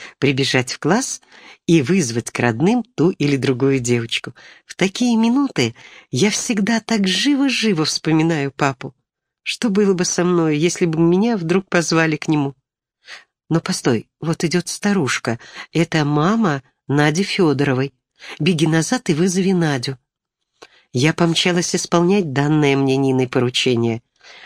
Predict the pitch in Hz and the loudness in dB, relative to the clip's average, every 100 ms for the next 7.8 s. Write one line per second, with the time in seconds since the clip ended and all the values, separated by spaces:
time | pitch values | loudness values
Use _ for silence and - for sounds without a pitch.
0 | - - 120 135 131 123 131 127 123 117 | -8 -4 0 2 4 4 4 4 4 2
1 | 117 110 190 196 - - - _ 123 135 | 0 0 0 -2 -6 -20 -20 _ 0 2
2 | 180 226 185 170 143 185 202 196 - - | 2 0 0 0 0 0 2 0 0 0
3 | 170 156 208 214 208 180 175 156 175 190 | 2 2 0 2 2 0 -2 0 0 0
4 | 185 196 - 220 165 123 113 - - - | 2 0 0 0 2 0 0 -4 -12 -12
5 | - 139 - 160 165 165 170 170 - _ | -4 -2 2 2 4 2 2 0 -4 _
6 | _ 123 117 117 190 240 - - 202 208 | _ -6 -4 0 0 0 -4 0 0 0
7 | 214 208 202 208 196 - 135 - | 0 2 2 0 0 0 -2 -4